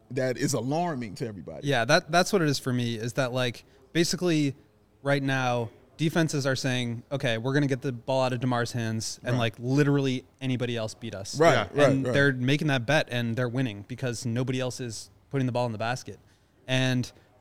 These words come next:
Speaker 2: um, I think there's probably something, you know, what you're saying, that, like, they just haven't had the, like,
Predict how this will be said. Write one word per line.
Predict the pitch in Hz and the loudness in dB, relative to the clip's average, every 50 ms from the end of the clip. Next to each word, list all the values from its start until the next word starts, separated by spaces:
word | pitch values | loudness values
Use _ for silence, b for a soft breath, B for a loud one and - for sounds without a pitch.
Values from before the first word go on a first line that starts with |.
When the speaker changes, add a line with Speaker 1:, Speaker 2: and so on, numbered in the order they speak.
| _ _ - | _ _ -4
Speaker 2:
um, | 131 127 127 123 123 120 120 117 113 - _ - | -2 0 2 0 0 0 -2 -4 -6 -8 _ -2
I | 127 143 | 0 0
think | 143 - 175 156 143 135 123 | 2 2 2 2 2 2 0
there's | 139 139 135 - | 0 2 0 0
probably | - - 147 143 139 139 147 143 | -2 0 0 2 2 2 0 -2
something, | 135 - 147 135 127 - 139 135 135 131 131 127 - - | -2 -2 -2 -2 -2 -2 -4 -2 -2 -2 -4 -6 -6 -6
you | 135 135 | -6 -4
know, | 127 120 | -4 -2
what | 120 131 127 | -2 -2 0
you're | 143 156 | 0 0
saying, | 151 - 131 113 113 117 120 120 b b b b b _ _ | 0 -2 -4 -4 -4 -4 -6 -6 b b b b b _ _
that, | - 127 123 113 113 | -2 -2 -2 -2 -2
like, | 127 120 120 107 - | -2 -2 -2 -2 -2
they | 131 131 | -2 -2
just | 127 131 - - - - _ _ - | 0 0 -2 -4 -6 -12 _ _ -6
haven't | - 139 139 135 139 135 127 | 0 0 2 2 2 0 0
had | 123 135 131 127 120 | 0 0 0 0 -2
the, | - 127 123 | -4 -4 -2
like, | 120 117 117 113 - - | -2 -4 -4 -4 -8 -12